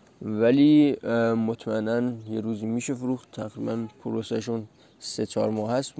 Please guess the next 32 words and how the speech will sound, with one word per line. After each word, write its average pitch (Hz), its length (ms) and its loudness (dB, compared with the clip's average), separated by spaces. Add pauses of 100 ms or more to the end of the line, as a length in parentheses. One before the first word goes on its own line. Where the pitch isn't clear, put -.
(140)
برای 117 320 -2
فروششون. 120 640 -8
حالا 107 280 -4
بستگی 107 440 -6
باز 107 260 -4
هم 113 100 -6
می‌گم 107 300 -4
به 104 80 -6
تیمشون 131 520 -2
داره. 120 180 0
یه 113 120 -2
تیم 113 220 -8
می‌بینی 113 280 -4
که 110 180 -8 (480)
یه 113 120 -2
سر 110 260 -2
می‌زنه 113 440 -2
قابل 104 340 -6
فروش، 110 420 -6
حالا 110 260 -2
قیمت 110 500 -4
می‌گیره، 117 280 -4
لوگو 107 300 -4
می‌گیره 117 280 -2
و 117 200 -2 (500)
دو 120 100 0
ماه 120 180 2
بعدش 117 360 2
می‌زنه 117 340 -2
قابل 107 400 -4
فروش. 107 440 -8 (1080)
خب - 200 -2